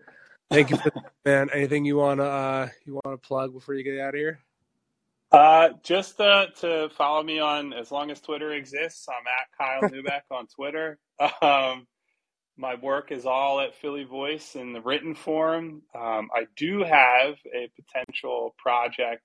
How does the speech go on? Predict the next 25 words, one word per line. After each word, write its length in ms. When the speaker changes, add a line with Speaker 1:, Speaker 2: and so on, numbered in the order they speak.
Speaker 2:
on 220
the 80
horizon 680
that 140
I 60
can't 320
say 160
anything 520
about 400
yet. 380
Speaker 1:
Oh. 400
Speaker 2:
That 160
is 220
more 340
in 260
the 140
type 280
of 80
space 440
that 160
you 180
and 100
I 180
are 160
in 420